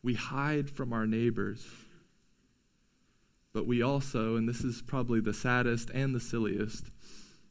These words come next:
we hide from God. And there's no reason to hide from God. There's no reason to hide.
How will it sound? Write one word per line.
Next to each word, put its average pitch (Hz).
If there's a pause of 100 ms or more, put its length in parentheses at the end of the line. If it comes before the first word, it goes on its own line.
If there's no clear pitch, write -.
(560)
we 113
hide 123
from 113
God. 101 (2750)
And 107
there's 123
no 175
reason 113
to 98
hide -
from -
God. 101 (2000)
There's 110
no 135
reason 127
to -
hide. -